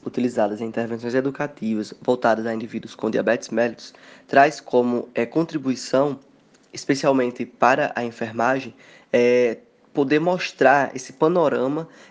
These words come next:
esse resgate das abordagens que estão sendo utilizadas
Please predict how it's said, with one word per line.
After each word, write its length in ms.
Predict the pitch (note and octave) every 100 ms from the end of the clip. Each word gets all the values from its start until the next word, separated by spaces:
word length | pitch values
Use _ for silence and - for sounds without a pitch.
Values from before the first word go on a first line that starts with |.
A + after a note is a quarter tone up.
| -
esse 240 | C3 C#3+
resgate 800 | D3+ D3+ - A#2+ B2 D3 D3 - - - -
das 180 | C3
abordagens 640 | C#3+ C#3+ C#3+ C#3 E3 F3+ E3+
que 120 | -
estão 140 | D#3+
sendo 220 | D#3 A#2+ C#3+
utilizadas 960 | - F#3+ F#3 B2+ C3 D#3+ C3 - -